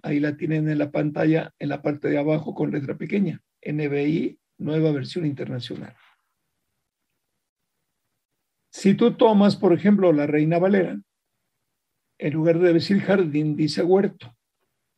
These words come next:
Bueno, me fui a la concordancia Strong, consulté el término en hebreo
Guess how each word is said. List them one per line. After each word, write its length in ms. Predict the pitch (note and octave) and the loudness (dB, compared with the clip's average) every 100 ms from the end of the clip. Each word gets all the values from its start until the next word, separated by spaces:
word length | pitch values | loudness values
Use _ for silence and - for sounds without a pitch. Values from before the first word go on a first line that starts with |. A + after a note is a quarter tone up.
| _ _ _ _ | _ _ _ _
Bueno, 540 | - F#4+ G3 F#3+ G3+ - _ _ _ _ _ | -4 0 0 0 -4 -10 _ _ _ _ _
me 200 | - E3 | -4 -2
fui 140 | D3+ - | 0 2
a 80 | F3+ | 2
la 140 | F3+ | 2
concordancia 760 | D#3 D#3 D3+ D3+ E3+ G3 - G3 | -2 -2 -2 0 0 0 -2 -4
Strong, 540 | - C4 A3 G3 G3+ - _ _ _ _ _ _ _ _ | 2 2 4 2 -2 -4 _ _ _ _ _ _ _ _
consulté 800 | - F3+ D3+ E3 D#3 D3 G3+ G3 - | -6 -4 -2 -2 -2 2 2 2 0
el 380 | E3+ D#3 D3+ | 2 2 2
término 520 | - G#3+ F#3+ E3+ E3+ E3+ | 4 4 4 0 0 0
en 120 | F3+ | 0
hebreo 680 | F#3+ G#3 F#3+ D#3 D#3+ E3+ | 0 2 4 2 0 -4